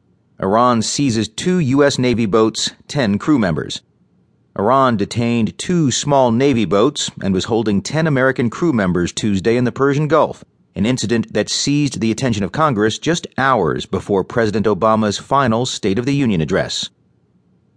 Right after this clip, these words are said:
U S exports first freely traded oil in forty years. Two tankers filled with freely traded U S oil have pulled out of Texas ports in the past two weeks, with more shipments expected. Behind Toyota's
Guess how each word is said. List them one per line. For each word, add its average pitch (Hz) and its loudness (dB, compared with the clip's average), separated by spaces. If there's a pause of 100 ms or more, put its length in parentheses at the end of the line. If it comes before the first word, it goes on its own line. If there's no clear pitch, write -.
(100)
U 120 2
S 127 0
exports 131 0
first 180 -2
freely 151 0
traded 147 2
oil 127 4
in 92 -2
forty 143 0
years. 101 -2 (760)
Two 190 0
tankers 147 0
filled 135 2
with 110 0
freely 151 0
traded 123 0
U 123 2
S 113 2
oil 143 4
have 101 -4
pulled 160 2
out 143 4
of 135 -8
Texas 151 -2
ports - 2
in 90 0
the 82 0
past 92 -4
two 117 0
weeks, 135 -2 (400)
with 98 -4
more 120 4
shipments 139 -2
expected. - -4 (1000)
Behind 165 0 (100)
Toyota's 143 4